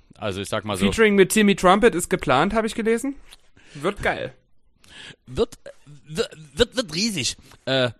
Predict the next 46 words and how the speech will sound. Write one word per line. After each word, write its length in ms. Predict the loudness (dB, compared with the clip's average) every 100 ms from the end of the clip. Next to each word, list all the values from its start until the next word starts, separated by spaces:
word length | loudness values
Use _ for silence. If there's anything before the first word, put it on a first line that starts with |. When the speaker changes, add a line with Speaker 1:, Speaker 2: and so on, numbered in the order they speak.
| _ _ _ -6
Speaker 1:
wenn 200 | -4 -4
ich 100 | -4
dir 140 | -4
den 100 | -2
Namen 240 | -2 -2 -4
Riccardo 520 | -10 -8 -4 -2 -2
Simonetti 680 | -4 -4 -4 -4 -8 -12 -8
sage, 440 | -2 -2 -4 -10 -16 _ -8
was 240 | -6 -6
fällt 160 | -8 -6
dir 80 |
dazu 240 | -8 -8 -10
ein? 300 | -10 -12 -16 -20 _ _ _ _ _ _ _ -2
Speaker 2:
Oh 100 | -2
Gott, 440 | 0 2 2 2
äh, 420 | -2 0 2 2 0
ich 140 | -2
weiß, 100 | -4
dass 120 | -2
der 100 | -2
Gussi 320 | 0 -2 -2
den 160 | -2 0
ganz, 240 | 0 -2
ganz 260 | -2 -4 -2
toll 220 | 0 0
findet. 240 | 2 -2 -2
Das 80 |
ist 160 | -4 -2
so 80 | 0
ein, 200 | 0 -2
so 80 | -4
ein, 180 | -4 -6 -14 _ -4
also 160 | -2 0
ich 100 | -2
würde 160 | -2
sagen, 220 | 0 -2
ein 220 | -2 -4 -4
sehr 260 | 2 2 2
jung 300 | 2 0 0
gebliebener, 440 | -2 -4 -2 0
unoperierter 640 | 0 -2 -4 -4 -4 -4 -4
Harald 380 | -4 -4 -6
Glöckler, 460 | -8 -6 -6 -8 -14
so 100 | -14
ein 100 | -14
bisschen. 240 | -16 -18